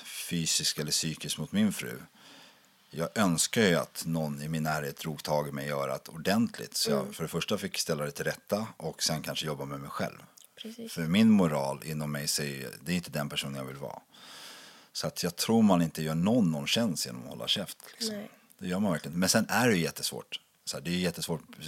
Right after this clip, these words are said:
Speaker 1: som i ditt fall, det var inte helt hundraprocentigt ärlig.
Speaker 2: Nej.
Speaker 1: Så här, och kanske helt öppen. Men sen så kanske, som du säger, de borde kanske förstått att du inte var samma person idag som du var för ett halvår sedan.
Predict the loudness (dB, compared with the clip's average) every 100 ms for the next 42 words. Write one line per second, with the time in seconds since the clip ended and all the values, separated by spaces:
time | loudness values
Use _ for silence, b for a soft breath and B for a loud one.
0 | -14 -6 0 4 2 2 0 0 0 0
1 | 0 -4 -2 -2 -4 -4 -8 -10 -18 -20
2 | -20 -12 0 4 4 0 -6 -10 _ B
3 | -6 -6 -10 B B -8 -6 -6 -8 -6
4 | -2 0 0 -2 -4 -4 -4 -4 -4 -2
5 | 0 2 0 -2 -4 0 2 2 0 0
6 | 0 0 0 0 -2 -2 -4 -4 -6 -8
7 | -6 -4 -4 -6 -10 -6 -6 -6 -4 -4
8 | 0 0 0 -2 -2 -2 -6 -8 -4 0
9 | 0 0 -2 -4 -4 -6 -6 -4 -4 -4
10 | -6 -6